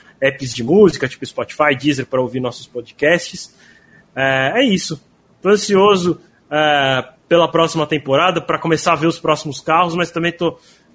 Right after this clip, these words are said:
tô ansioso pra dar uma descansadinha. A gente não descansa, a gente não para totalmente, mas a gente diminui um pouco o ritmo, né? Porque a Fórmula um diminui, então acaba tendo menos notícias.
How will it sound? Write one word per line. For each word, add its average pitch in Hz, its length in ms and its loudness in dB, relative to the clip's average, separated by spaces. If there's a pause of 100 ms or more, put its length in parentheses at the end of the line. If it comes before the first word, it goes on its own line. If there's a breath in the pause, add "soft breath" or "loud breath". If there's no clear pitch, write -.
tô 160 440 4
ansioso 160 360 0
pra 160 140 0
dar 151 120 2
uma 147 140 0
descansadinha. 147 720 -2
A 165 60 0
gente 196 240 0
não 208 100 0
descansa, 202 400 0
a 170 40 0
gente 165 140 -6
não 180 100 -2
para 196 260 2
totalmente, 170 600 -2
mas 165 200 -2
a 156 40 -6
gente 156 180 -8
diminui 156 320 0
um 196 60 0
pouco 180 260 -6
o 139 40 -4
ritmo, 180 320 -4
né? 170 120 0
Porque 139 200 -8
a 143 60 -2
Fórmula 156 320 -2
um 170 80 -2
diminui, 147 400 -8 (380 soft breath)
então 151 120 -2
acaba 147 260 0
tendo 147 200 -6
menos 139 280 -4
notícias. 143 560 -10